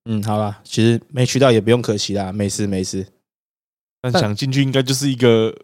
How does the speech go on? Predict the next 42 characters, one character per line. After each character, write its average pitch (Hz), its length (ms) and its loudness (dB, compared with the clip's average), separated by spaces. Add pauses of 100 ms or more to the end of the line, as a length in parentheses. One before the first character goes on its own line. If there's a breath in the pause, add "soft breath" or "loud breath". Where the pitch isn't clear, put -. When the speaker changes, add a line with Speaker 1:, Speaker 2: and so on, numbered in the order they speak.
(420)
Speaker 2:
踩 127 280 2
点 147 180 4
的 143 120 4
感 117 100 6
觉 120 40 4
啊。 131 40 4
Speaker 1:
对 175 60 4
啊， - 0 -
因 196 60 6
为 175 60 6
你 117 60 2
都 147 100 4
去 113 280 -4
了 95 80 -6 (100)
啊。 131 80 -6
对， 127 220 4
我 104 160 -2 (200)
来 127 100 -2
讲 120 180 -2
一 101 40 -4
下， 110 180 0
旁 135 240 -2
边 202 160 4
其 135 140 -2
实 127 60 0
还 117 160 0
有 107 280 2 (380 soft breath)
Jump 123 400 2
的 104 220 -2
商 104 240 -4
店， 113 220 0 (280)
Speaker 2:
哦， 139 140 -4 (200)
Speaker 1:
卡 127 160 2
普 131 100 4
空 123 160 2
Speaker 2:
Jump 120 40 0
的 127 60 -4
商 117 120 0
Speaker 1:
商 110 80 -4
店， 110 200 0 (280)
还 107 80 -2
有 104 520 0